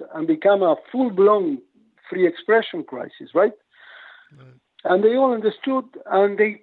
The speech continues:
Speaker 1: take minimal steps, but none of them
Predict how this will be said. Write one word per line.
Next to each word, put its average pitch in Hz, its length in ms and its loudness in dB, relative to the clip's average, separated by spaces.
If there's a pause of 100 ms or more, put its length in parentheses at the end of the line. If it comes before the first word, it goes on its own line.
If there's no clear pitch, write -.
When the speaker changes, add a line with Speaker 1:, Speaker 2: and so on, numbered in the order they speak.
Speaker 1:
take 240 340 -8
minimal 220 520 0
steps, 214 340 -2 (840)
but 185 280 2
none 247 320 0
of 220 160 -8
them 135 360 -8